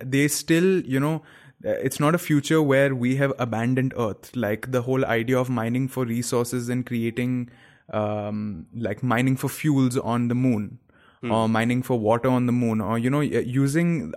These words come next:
Speaker 1: our pl-, using the planets around us for, like, raw materials and harvesting raw materials. That is a better world.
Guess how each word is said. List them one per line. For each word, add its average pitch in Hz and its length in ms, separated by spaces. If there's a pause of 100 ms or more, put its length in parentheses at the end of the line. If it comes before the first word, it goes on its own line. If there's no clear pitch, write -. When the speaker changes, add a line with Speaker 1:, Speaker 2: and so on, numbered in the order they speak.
Speaker 1:
our 123 100
pl-, - 200 (500)
using 123 340
the 147 60
planets 131 360
around 120 320
us 131 140
for, 131 140
like, 117 180
raw 113 160
materials 117 480
and 117 140
harvesting 113 480
raw 117 100
materials. 117 460 (320)
That 135 420
is 135 160
a 135 60
better 123 260
world. - 360